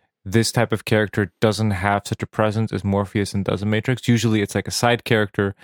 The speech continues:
and maybe the first thirty minutes or something like that, they guide. But I think it's very, it's really cool that we have Morpheus throughout the entire journey and see how his perspective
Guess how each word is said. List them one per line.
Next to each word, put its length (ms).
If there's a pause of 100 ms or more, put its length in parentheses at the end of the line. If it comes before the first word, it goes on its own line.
(320)
and 220
maybe 240
the 80
first 680 (280)
thirty 220
minutes 280
or 60
something 220
like 140
that, 200
they 100
guide. 480
But 120
I 80
think 280
it's 160
very, 280
it's 200
really 220
cool 240
that 160
we 160
have 160
Morpheus 640
throughout 480
the 80
entire 360
journey 380
and 180
see 280
how 240
his 160
perspective 600